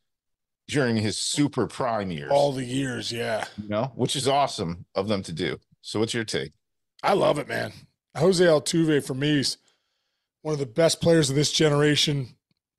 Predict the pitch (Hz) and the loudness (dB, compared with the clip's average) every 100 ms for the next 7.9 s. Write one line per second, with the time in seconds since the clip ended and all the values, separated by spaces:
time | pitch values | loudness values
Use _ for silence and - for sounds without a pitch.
0 | _ _ _ - 156 170 170 151 175 165 | _ _ _ -6 2 4 4 2 2 4
1 | 175 170 165 147 - 160 - - 151 131 | 4 6 4 4 0 0 0 2 2 4
2 | 147 143 120 113 156 139 110 _ _ _ | 4 4 2 2 4 4 0 _ _ _
3 | _ _ _ _ 98 101 110 147 - 127 | _ _ _ _ -2 2 2 0 -4 -4
4 | 135 147 - 131 - 151 131 123 117 139 | 0 0 2 0 0 0 2 0 0 0
5 | 131 - 139 127 143 143 165 151 127 127 | 0 -2 -4 -6 -6 0 0 2 0 -2
6 | 139 123 - - 160 143 143 135 135 123 | -4 -4 -6 -2 0 0 -4 -4 -6 -2
7 | 143 151 156 139 143 147 151 156 - | 2 6 4 4 4 4 4 2 -2